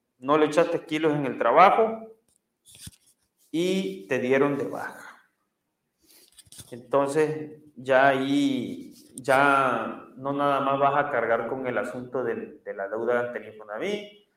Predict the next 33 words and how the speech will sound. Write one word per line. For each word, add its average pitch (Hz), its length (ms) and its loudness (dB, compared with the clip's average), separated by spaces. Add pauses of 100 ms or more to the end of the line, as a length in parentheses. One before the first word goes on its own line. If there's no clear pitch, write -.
(200)
sino 123 320 -4
que 123 100 -2
aparte 120 360 2
eres 123 160 0
desempleado, 165 1000 2 (840)
acudiste 135 540 -2
al 151 100 2
Infonavit 135 540 0
a 135 60 4
hacer 127 340 0
tal 139 240 6
vez 139 140 2
algún 135 360 -4
reajuste 135 720 0
de 120 120 0
desempleo, 135 840 0 (1120)
se - 160 -8
te 117 120 -2
atendió, 113 720 0
te 123 60 -4
hicieron 123 280 -4
tu 123 100 -4
reajuste 151 920 -6 (840)
y 135 100 -8
tu 135 140 -4
deuda 143 320 8
va 123 160 10
subiendo. 143 680 2 (960)
Ya 131 140 6
ahora 151 180 10
no 143 180 4
debes 139 240 4
cuatrocientos, 139 920 0